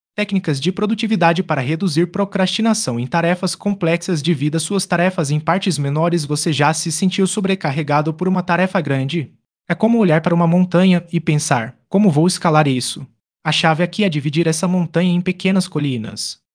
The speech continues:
Quando você transforma uma tarefa complexa em partes menores, fica mais fácil de lidar.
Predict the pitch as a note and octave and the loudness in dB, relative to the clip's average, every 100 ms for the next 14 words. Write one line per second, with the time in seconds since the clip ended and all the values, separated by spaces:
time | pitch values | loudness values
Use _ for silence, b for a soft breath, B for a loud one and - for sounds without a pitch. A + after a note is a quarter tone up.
0 | _ D3 E3 F#3 G3+ G3 G#3 G#3 F3+ E3+ | _ -2 0 0 -2 -2 -2 0 0 0
1 | F#3 F3+ E3+ E3 - F#3 F#3+ F3+ E3+ D#3+ | 0 0 0 0 -2 -2 -2 0 0 -2
2 | C#3+ D#3 F3 F#3 E3 E3+ C#3+ C3+ C3 - | -4 -2 -2 0 0 0 2 0 -2 -6
3 | - F#3 G3 E3 D#3+ - - F#3+ F#3+ G#3 | -6 -6 -2 -2 -2 -4 -2 -2 0 0
4 | G#3 D3+ A2+ G#2 | 0 0 -2 -4